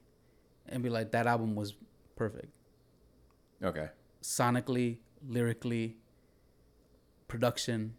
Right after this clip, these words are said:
Speaker 1: writers, perfect album.
Speaker 2: Mm-hmm.
Speaker 1: Uh, Good Kid, Mad City.
Speaker 2: Mm-hmm.
Speaker 1: Perfect
Speaker 2: Great
Speaker 1: album.
Speaker 2: album.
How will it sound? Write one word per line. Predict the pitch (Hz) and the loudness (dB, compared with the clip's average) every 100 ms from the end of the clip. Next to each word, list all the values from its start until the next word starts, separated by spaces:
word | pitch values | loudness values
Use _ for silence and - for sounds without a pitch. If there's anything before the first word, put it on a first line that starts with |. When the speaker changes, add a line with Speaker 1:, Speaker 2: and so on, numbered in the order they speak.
| - - | -18 -8
Speaker 1:
writers, | 113 110 107 107 107 - - _ _ _ _ _ - _ - - - - - - - - | -2 0 0 -2 -4 -6 -12 _ _ _ _ _ -20 _ -20 -20 -20 -20 -20 -20 -20 0
perfect | 123 123 123 | 2 4 6
album. | 139 113 101 - - - | 4 4 -4 -10 -20 -10
Speaker 2:
Mm-hmm. | - | -2
Speaker 1:
Uh, | 123 120 117 | 2 4 4
Good | 127 139 | 4 4
Kid, | 151 131 | 4 4
Mad | 127 123 | 4 2
City. | 139 117 107 - - - | 2 0 -4 -12 -16 -8
Speaker 2:
Mm-hmm. | 85 85 85 - _ _ _ _ _ _ | -6 -4 -8 -12 _ _ _ _ _ _
Speaker 1:
Perfect | - 113 87 | -2 2 4
Speaker 2:
Great | 85 | 4
Speaker 1:
album. | 80 110 | 2 0
Speaker 2:
album. | 107 | -4